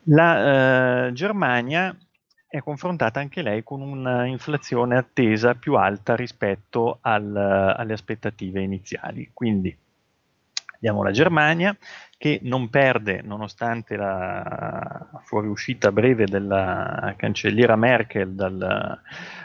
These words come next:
dall'orizzonte politico, non, eh, perde l'occasione per dare delle, ehm, lezioni chiaramente all'Europa e in particolare, eh, ad alcuni paesi, fra cui l'Italia. Quindi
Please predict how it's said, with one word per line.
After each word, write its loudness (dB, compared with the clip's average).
dall'orizzonte 0
politico, 0
non, 2
eh, 2
perde 0
l'occasione -2
per 0
dare 0
delle, 0
ehm, -4
lezioni 0
chiaramente -2
all'Europa 0
e 0
in -6
particolare, 0
eh, -12
ad -4
alcuni -4
paesi, -4
fra -12
cui -2
l'Italia. -4
Quindi -2